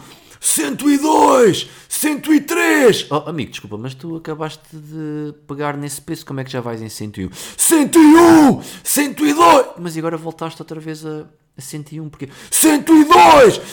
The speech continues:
Cento e três! Mas repara, tu te-, primeiro que chegues aos cem, tens que fazer primeiro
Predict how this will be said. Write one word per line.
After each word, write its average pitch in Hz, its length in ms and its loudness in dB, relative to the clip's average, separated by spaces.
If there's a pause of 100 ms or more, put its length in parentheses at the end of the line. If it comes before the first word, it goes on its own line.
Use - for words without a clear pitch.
Cento 302 400 -2
e 285 60 2
três! 330 720 0
Mas 147 160 -14
repara, 98 380 -14
tu - 120 -20
te-, - 160 -20
primeiro 127 380 -14
que - 80 -16
chegues 92 300 -14
aos 95 180 -12
cem, 85 340 -14
tens 110 220 -16
que - 80 -20
fazer 127 220 -16
primeiro 131 320 -12